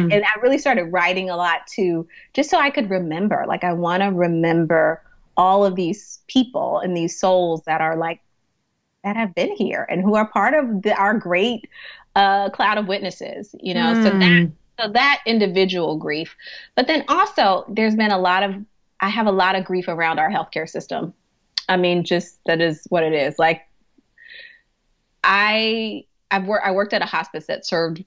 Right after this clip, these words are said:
Speaker 2: primarily Black patients, um, for a long time.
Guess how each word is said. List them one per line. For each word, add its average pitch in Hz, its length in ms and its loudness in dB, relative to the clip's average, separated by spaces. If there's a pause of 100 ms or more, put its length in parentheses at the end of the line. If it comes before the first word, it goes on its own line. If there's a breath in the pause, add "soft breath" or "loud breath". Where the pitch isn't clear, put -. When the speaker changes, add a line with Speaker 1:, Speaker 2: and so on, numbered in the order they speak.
Speaker 2:
primarily 160 840 -2
Black 151 340 -4
patients, - 720 -6
um, 156 240 -2
for 160 160 2
a 151 40 2
long 151 240 2
time. 151 520 -4